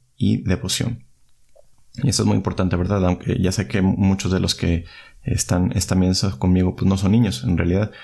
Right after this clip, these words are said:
Pero sigue siendo importante esto que menciona el catecismo, porque el, normalmente, por lo menos aquí bajo la ley en la que estamos, la comunión no se le administra a los niños.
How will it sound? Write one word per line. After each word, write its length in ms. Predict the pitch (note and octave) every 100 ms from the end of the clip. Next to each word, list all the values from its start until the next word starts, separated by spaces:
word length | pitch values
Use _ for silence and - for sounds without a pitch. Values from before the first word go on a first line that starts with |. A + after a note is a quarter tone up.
| - - - -
Pero 300 | F2+ E2+ E2+
sigue 240 | - G2+ G#2
siendo 200 | G#2+ G#2+
importante 360 | G2+ G2 G2
esto 180 | G2 A#2
que 80 | G2+
menciona 480 | G2 G#2 G2+ G#2 G#2
el 440 | F#2+ F2+ F2 F2
catecismo, 520 | G2+ - G2+ G#2+ A2+
porque 420 | - - F#2 F2 - - - -
el, 720 | - F2+ F2 E2+ E2+ E2 F2 -
normalmente, 600 | F#2+ F#2+ F#2 G2+ G#2+ B2+
por 140 | F#2
lo 40 | E2+
menos 240 | F#2 F#2+
aquí 460 | F#2+ F#2+ F2+ F2+ F2
bajo 220 | F2+ F#2
la 100 | F2+
ley 160 | F2 F#2
en 80 |
la 80 | F#2+
que 80 | G#2+
estamos, 320 | A#2 A#2+ B2+ - - - - -
la 160 | G2
comunión 320 | G2 G2+ G#2+ A2
no 80 |
se 140 | A2+ C3
le 100 | B2
administra 560 | A2 G#2+ A2 - A#2+
a 120 | A#2 G#2
los 120 | G2+
niños. 460 | A2 B2 D#3 -